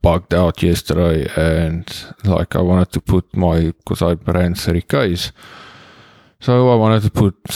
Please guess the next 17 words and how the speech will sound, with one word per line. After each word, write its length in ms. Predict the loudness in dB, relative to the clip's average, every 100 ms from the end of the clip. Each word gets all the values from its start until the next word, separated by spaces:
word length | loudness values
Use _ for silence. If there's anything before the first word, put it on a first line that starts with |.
| -8 -10 -6
the 120 | -4
thirty 260 | 0 0 0
Ks 400 | 0 2 2 0
on 220 | -2 -2
the, 360 | -2 -2 -4 -4
on 280 | -4 -4 -2
social 340 | -2 -2 -2
media 420 | 0 2 2 2 2
and 100 | 0
just 180 | -2 -2
be 80 | -2
like, 200 | 0 0
"Yeah, 260 | 0 2
yeah, 260 | 0 0 -2
yeah, 200 | -2 -4
I 140 | -6
run," 440 | -4 -4 -4 -8